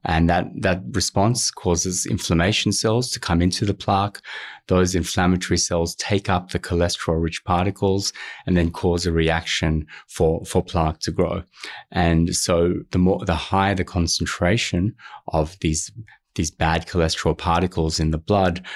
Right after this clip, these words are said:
the greater the chance that they'll be taken up in, in the arterial wall. And what we really know now is, is that, as, as you said, it start-, it starts early. And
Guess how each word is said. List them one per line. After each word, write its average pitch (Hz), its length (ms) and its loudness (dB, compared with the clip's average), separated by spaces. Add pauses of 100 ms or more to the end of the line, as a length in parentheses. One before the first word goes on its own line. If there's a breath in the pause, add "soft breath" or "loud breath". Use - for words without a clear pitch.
(120)
the 92 100 -2
greater 90 320 2
the 92 100 -6
chance 95 680 0 (360 loud breath)
that 82 320 0
they'll 90 120 4
be 82 120 0
taken 82 400 0
up 80 240 0
in, 87 140 2
in 85 140 2
the 82 120 2
arterial 78 600 -2
wall. 78 340 -4 (920 loud breath)
And 117 140 4
what 180 160 2
we 120 120 2
really 98 280 2
know 87 220 2
now 90 340 2
is, 78 400 -2
is 101 160 -2
that, 92 200 2
as, 120 240 0
as 127 160 2
you 113 60 2
said, 104 260 0
it 92 220 -8
start-, 95 440 0
it - 120 -6
starts 92 420 0
early. 87 400 0 (500 loud breath)
And 85 540 2